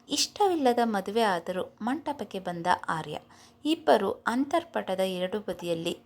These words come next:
ನಿಂತಿದ್ದರು. ಅಂತರ್ಪಟ ಸರಿದಾಗ ಆರಾಧ್ಯನ ಮೊದಲ ಬಾರಿಗೆ ನೋಡಿದ್ದು. ಆ ಒಂದು ಕ್ಷಣ ಅವಳ ಸೌಂದರ್ಯಕ್ಕೆ ಮೈಮರೆತ. ಪುರೋಹಿತರು ಎಚ್ಚರಿಸಿದಾಗ ಇಹಕ್ಕೆ ಬಂದ. ಮತ್ತೆ ಗಂಭೀರವಾಗಿ ಕುಳಿತು ಗೊಂಬೆಯಂತೆ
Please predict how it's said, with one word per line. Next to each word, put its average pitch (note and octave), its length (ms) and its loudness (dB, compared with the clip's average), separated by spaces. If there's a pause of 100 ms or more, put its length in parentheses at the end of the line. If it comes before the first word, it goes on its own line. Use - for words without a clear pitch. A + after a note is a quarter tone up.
ನಿಂತಿದ್ದರು. A3+ 680 -2 (320)
ಅಂತರ್ಪಟ C4+ 640 0
ಸರಿದಾಗ G3+ 640 -2 (280)
ಆರಾಧ್ಯನ A#3 680 -2 (440)
ಮೊದಲ C#4 400 4
ಬಾರಿಗೆ G3+ 440 0
ನೋಡಿದ್ದು. E3 500 -6 (360)
ಆ F#4 160 4
ಒಂದು C#4 400 2
ಕ್ಷಣ G#3+ 260 -2 (240)
ಅವಳ G#3+ 280 4
ಸೌಂದರ್ಯಕ್ಕೆ G#3 1080 -2
ಮೈಮರೆತ. G3+ 600 0 (520)
ಪುರೋಹಿತರು D#4+ 600 4
ಎಚ್ಚರಿಸಿದಾಗ G3+ 960 -2 (200)
ಇಹಕ್ಕೆ C4+ 420 0
ಬಂದ. D#3+ 320 -6 (460)
ಮತ್ತೆ A3+ 300 2
ಗಂಭೀರವಾಗಿ B3 960 2
ಕುಳಿತು - 420 -10
ಗೊಂಬೆಯಂತೆ G#3+ 1080 -2